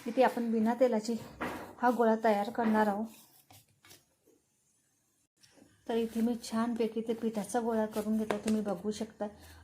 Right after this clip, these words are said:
अगदी मऊ करून घेतलेलं आहे. आता याच्यामध्ये आपण छोटे छोटे गोळे करून याची पुरणपोळी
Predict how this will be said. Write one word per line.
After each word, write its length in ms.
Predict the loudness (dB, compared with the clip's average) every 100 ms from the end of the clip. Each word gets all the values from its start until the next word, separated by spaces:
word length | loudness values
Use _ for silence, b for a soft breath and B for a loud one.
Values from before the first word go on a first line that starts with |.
| -10
अगदी 360 | -8 -2 2
मऊ 220 | 2 2 0
करून 340 | 2 2 2
घेतलेलं 340 | 0 -2 -4 -4
आहे. 80 | -4 B B B B -8
आता 200 | -4 -4
याच्यामध्ये 460 | -4 -6 -4 -4
आपण 200 | -4 -4 -4 -4
छोटे 220 | -4 -2 -2
छोटे 180 | -4
गोळे 240 | 0 2 2
करून 240 | 2 0
याची 280 | 2 0 -2 B B B B -2
पुरणपोळी 640 | 2 4 2 0 -2